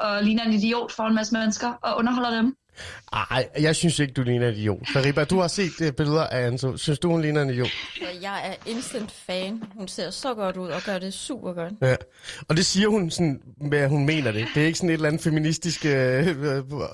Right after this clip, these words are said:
Speaker 2: empowerment, øh, slogan, hun kaster ud. Øhm, men det er jo interessant, det der, øh, Anso. Og grunden til, at jeg har inviteret dig ind, øh, det er jo netop, fordi du repræsenterer en anden form for nerds.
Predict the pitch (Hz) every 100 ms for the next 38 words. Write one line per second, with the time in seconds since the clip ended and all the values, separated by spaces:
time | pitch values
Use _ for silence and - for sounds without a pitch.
0 | - - 156 151 143 156 151 135 143 120
1 | 123 - - - - - - 156 143 151
2 | 147 139 127 - 139 139 - - - -
3 | 160 156 147 143 139 - - - 165 160
4 | 170 180 180 175 - 214 - 180 175 151
5 | 120 147 135 - 151 147 165 135 175 180
6 | 196 156 147 139 175 156 139 147 165 151
7 | - 151 131 - 175 175 156 156 - -
8 | - 143 143 - 147 147 170 - 147 139
9 | - 156 - 160 170 214 - 135 120 123
10 | 107 _ - - - _ 143 139 110 107
11 | 113 - -